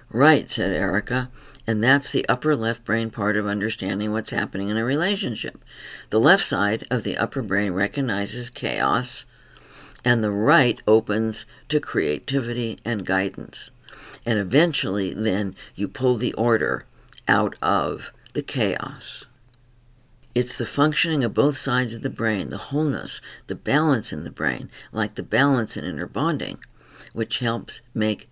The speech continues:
sense of things. "I want to go back to our word games," I said. "Now, when we're playing, more often than not, I hear a word before I even know if the letters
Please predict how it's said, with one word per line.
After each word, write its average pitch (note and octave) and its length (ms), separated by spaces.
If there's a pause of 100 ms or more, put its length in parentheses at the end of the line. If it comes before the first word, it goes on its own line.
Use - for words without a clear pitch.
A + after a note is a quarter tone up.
(120)
sense A2+ 400
of - 120
things. - 600 (1000)
"I B2+ 80
want F#3+ 200
to G3 60
go D#3 140
back C#3 260
to A#2+ 120
our G#2 140
word A2 280
games," D#2+ 300
I - 140
said. F2+ 400 (280)
"Now, B2+ 400
when G#2 160
we're F#2+ 140
playing, A#2 600 (180)
more A2 200
often G#2+ 500 (260)
than E2+ 240
not, C3+ 400
I E3+ 140
hear D#3 240
a C3 100
word C#3 400 (280)
before C#3+ 300
I - 80
even C3 400
know C#3 440 (240)
if - 180
the G#2+ 120
letters A2 580